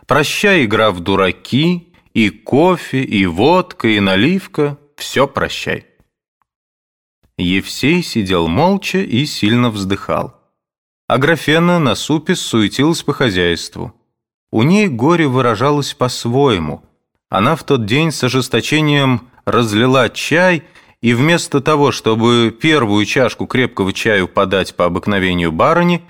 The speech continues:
выплеснула его вон. Никому, дескать, не доставайся, и твердо перенесла выговор. Кофе у ней перекипел, сливки подгорели, чашки валились из рук.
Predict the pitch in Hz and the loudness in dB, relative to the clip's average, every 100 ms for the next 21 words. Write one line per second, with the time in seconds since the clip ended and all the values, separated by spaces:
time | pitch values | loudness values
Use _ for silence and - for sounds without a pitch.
0 | _ _ _ 98 120 185 190 185 - 165 | _ _ _ -2 2 2 0 -2 0 0
1 | 151 123 110 160 123 104 95 95 _ _ | 2 2 2 0 2 2 2 -2 _ _
2 | _ _ _ - 87 - 113 151 143 - | _ _ _ -14 -4 0 2 2 0 0
3 | - 123 104 104 113 107 - 101 90 95 | -6 -4 -2 0 0 -4 -4 -4 0 0
4 | 95 85 - - - _ 180 190 - 98 | 0 -2 -6 -8 -14 _ 0 0 0 0
5 | 143 143 151 120 92 82 - 90 110 95 | 2 0 -2 -2 -2 -4 -2 0 0 0
6 | 92 78 82 - - _ _ _ _ _ | -4 -4 -10 -12 -16 _ _ _ _ _
7 | _ _ _ 202 220 - 175 156 135 123 | _ _ _ 2 2 2 2 2 2 2
8 | 175 185 - 90 85 87 92 - _ _ | 0 -2 -4 -4 0 0 -2 -6 _ _
9 | - 165 208 196 - 208 160 143 98 87 | -4 2 2 0 -4 -2 -2 0 0 2
10 | 87 85 - _ _ - 107 135 - - | 0 -2 -6 _ _ -4 0 0 -2 -4
11 | 127 90 92 117 131 95 82 82 78 | 0 0 0 -2 -2 -6 -4 -4 -6